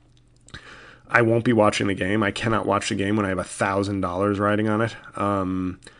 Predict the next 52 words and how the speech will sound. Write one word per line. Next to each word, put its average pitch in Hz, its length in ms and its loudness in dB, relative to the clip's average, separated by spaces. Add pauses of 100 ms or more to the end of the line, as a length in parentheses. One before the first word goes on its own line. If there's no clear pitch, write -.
(280)
but 120 100 2
that'll 127 200 8
be 127 80 4
my 117 100 2
last 110 300 2
bet 107 120 2
for - 140 -2
a 98 80 2
while 101 240 2
because 98 220 -4
the 92 80 -8
tax 101 360 -4
man 104 180 0
has 101 200 -2
to 101 80 -6
get 101 140 0
paid 104 200 4
in 95 160 0
June 95 440 -2
for, - 240 4
for 151 280 6
earnings 143 500 4
that 123 100 0
I 113 80 0
definitely 110 460 -4
won't 107 280 -4 (260)
keep. 113 300 -4
Like, 135 220 2 (400)
that's 135 260 4
the 131 140 4
other 120 180 6
thing. 127 180 0
It's 110 120 -4
like 107 120 -2
I'm 104 140 -2
paying, 110 640 -4
I'm 104 160 -4
paying 110 260 -4
the 104 120 -2
I 101 120 -2
R 101 120 0
S 98 180 -2
in 101 60 -4
advance 95 500 -6
for - 140 -8
money 95 300 -6
that 90 120 -6
I'm 87 140 -10
definitely 92 420 -8
not 87 240 -10
gonna 87 160 -8
make 85 380 -10